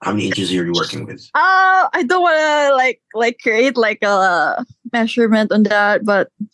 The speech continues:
Speaker 2: you have to be dax. You know,
Speaker 1: Okay,
Speaker 2: just
Speaker 1: well,
Speaker 2: you, you,
Speaker 1: <laughs> what's
Speaker 2: you know if you're dax and you're not. If you're not dax, don't approach me,
Speaker 1: Well,
Speaker 2: please.
Speaker 1: what's, well, they're a fa-, they're foreigners. They don't know what DAX is. So,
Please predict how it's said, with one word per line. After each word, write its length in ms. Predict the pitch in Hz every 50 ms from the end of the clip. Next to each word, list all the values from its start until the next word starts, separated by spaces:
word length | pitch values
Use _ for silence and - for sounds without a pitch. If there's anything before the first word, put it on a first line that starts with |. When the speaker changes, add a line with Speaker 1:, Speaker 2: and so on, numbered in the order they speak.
| _ _ _ _ _ -
Speaker 2:
you 80 | - 254
have 160 | 269 311 285 254
to 80 | 254
be 100 | 220 226
dax. 600 | 202 190 196 170 165 139 175 - - - - - - - - - _ _ _ _ _ _ - -
You 80 | 233
know, 240 | 233 226 220 220 208
Speaker 1:
Okay, 140 | 202 190 190
Speaker 2:
just 160 | - 254 254 -
Speaker 1:
well, 220 | - - - - - - 233
Speaker 2:
you, 120 | 247 262 - - 254 - - -
you, 120 | 320 359
Speaker 1:
<laughs> 20 |
what's 140 | - - 277
Speaker 2:
you 60 | 339 339
know 160 | 349 339 370
if 180 | 339 381 330 -
you're 120 | 302 277
dax 400 | 240 208 247 214 233 240 - -
and 120 | 262 247 226
you're 100 | 233 226
not. 320 | 208 196 190 185 185 175 - _ -
If 140 | 247 254
you're 140 | - 294 294
not 220 | 285 294 277 226 233
dax, 180 | 220 220 226 _ _ -
don't 140 | 240 247 - -
approach 440 | 226 208 - 196 190 202 - -
me, 100 | - 202 196 -
Speaker 1:
Well, 120 | 196 190 208
Speaker 2:
please. 80 | -
Speaker 1:
what's, 240 | - 285 415 - - - 330 - - _ _ -
well, 280 | - 143 143 139 123
they're 180 | 143 165 170 151
a 80 | -
fa-, 300 | - - 147 123 120 120 127
they're 140 | 131 160 160
foreigners. 500 | - 147 147 139 131 127 127 123 117 107
They 120 | 101 143
don't 200 | 139 123 120 120
know 160 | 113 113 113 107
what 160 | 107 - -
DAX 320 | - - - - - - -
is. 120 | 117 110 -
So, 200 | 127 120 110